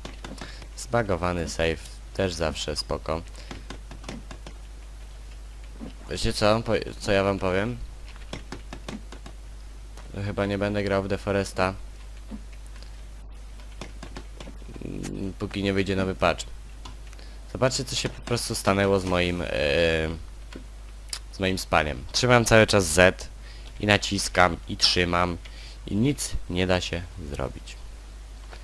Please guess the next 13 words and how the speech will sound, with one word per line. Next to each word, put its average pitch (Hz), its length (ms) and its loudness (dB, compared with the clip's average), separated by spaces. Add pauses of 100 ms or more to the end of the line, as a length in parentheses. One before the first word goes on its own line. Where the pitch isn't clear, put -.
(1120)
I 101 180 -2
jak 107 400 4
ktoś - 400 0
ma 104 160 6
jakiś - 380 2
pomysł, 104 560 0
jak 101 260 2
to - 100 -4
naprawić, 95 760 2 (1000)
prosiłbym 92 680 0
właśnie, 90 360 -2
żeby 90 260 -2 (1200)
napisać 98 540 0